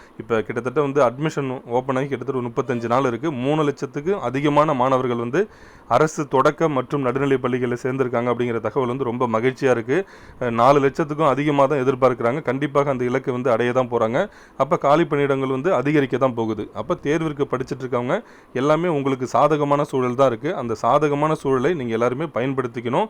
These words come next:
அலட்சியப்படுத்தக்கூடாது. நல்லா ஹார்ட் ஒர்க் பண்ணிக்கிட்டே இருங்க. இப்ப கிடைச்சிருக்கக்கூடிய ஒரு வாய்ப்பு அரிய வாய்ப்பு.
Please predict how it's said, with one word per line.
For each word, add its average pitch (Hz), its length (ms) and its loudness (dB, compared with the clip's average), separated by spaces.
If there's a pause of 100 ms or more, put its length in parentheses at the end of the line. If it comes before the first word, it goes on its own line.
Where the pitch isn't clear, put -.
(280)
அலட்சியப்படுத்தக்கூடாது. 123 1080 0
நல்லா 143 420 4
ஹார்ட் 135 260 4
ஒர்க் 131 180 0
பண்ணிக்கிட்டே 123 220 -2
இருங்க. 131 280 0
இப்ப 131 180 -8
கிடைச்சிருக்கக்கூடிய 127 680 -4
ஒரு 110 140 -2
வாய்ப்பு 131 440 2 (320)
அரிய 135 320 4
வாய்ப்பு. 110 400 2